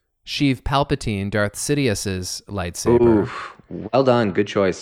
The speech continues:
Speaker 1: See, I wouldn't have really saw this, seen this for myself if I were to take a guess, at, like, if I were to just, like, haphazardly throw together a list. I had to think
Speaker 2: Yeah.
Speaker 1: about it quite a lot to arrive at this.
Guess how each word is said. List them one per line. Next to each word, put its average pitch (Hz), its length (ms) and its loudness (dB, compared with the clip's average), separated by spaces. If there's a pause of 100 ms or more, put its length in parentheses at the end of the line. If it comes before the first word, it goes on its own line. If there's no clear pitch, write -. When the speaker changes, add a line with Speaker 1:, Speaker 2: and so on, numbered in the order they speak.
(120)
Speaker 1:
See, 214 260 2
I 190 120 6
wouldn't 330 220 4
have 294 60 2
really 247 200 4
saw - 580 4
this, 156 360 2
seen 214 380 0
this 143 180 2
for 135 140 -2
myself 107 680 -2
if 113 300 -4
I 110 120 0
were 113 100 -2
to 110 80 -6
take 117 220 -4
a 113 40 -6
guess, 117 420 0
at, - 160 -6
like, 113 220 -4
if 101 100 -6
I 107 120 0
were 104 100 -2
to 104 100 -6
just, - 180 -12
like, 110 140 -4
haphazardly 120 720 2
throw 151 200 0
together 156 320 0
a 156 80 0
list. 165 200 -2
I 143 40 0
had 156 140 0
to 151 100 -2
think 143 400 0
Speaker 2:
Yeah. 120 40 4
Speaker 1:
about 131 260 4
it 120 140 0
quite 123 240 0
a 117 40 0
lot 107 340 0
to 123 160 -2
arrive 113 340 2
at 143 100 -8
this. 180 260 -2